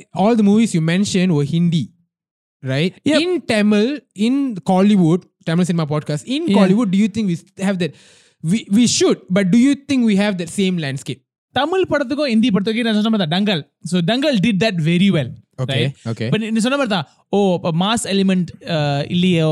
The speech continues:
Speaker 2: இ-, இல்லாம எடுத்திருந்தா எப்படி? டங்கல் was very mass. நீ இப்ப ட-, ட-, டங்கல் கதையை யோசிச்சு பார்த்தா, if you can, the way you see Amir Khan is in that film,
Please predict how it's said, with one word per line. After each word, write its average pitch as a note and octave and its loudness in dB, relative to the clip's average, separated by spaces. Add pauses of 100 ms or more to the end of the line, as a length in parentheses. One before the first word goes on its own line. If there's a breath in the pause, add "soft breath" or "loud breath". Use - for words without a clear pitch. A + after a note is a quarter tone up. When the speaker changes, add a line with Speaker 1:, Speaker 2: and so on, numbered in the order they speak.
(140)
Speaker 2:
இ-, E3 -2
இல்லாம F#3 2
எடுத்திருந்தா F3 0
எப்படி? D#3 -4 (280 soft breath)
டங்கல் D#4 0
was F#3+ 0 (300)
very F#3 4
mass. F3 0 (640)
நீ G3 2
இப்ப G3+ 2
ட-, F#3+ -2
ட-, G3 0
டங்கல் B3 -2
கதையை A3+ 2
யோசிச்சு G3+ 0
பார்த்தா, B3 0
if G3 0
you F3+ 2
can, G3 2 (100)
the F3+ 0
way A3+ 0
you F#3 2
see G3 2
Amir F#3 2
Khan F#3+ 0
is D3 -2
in C#3+ -2
that C3 -6
film, A3 0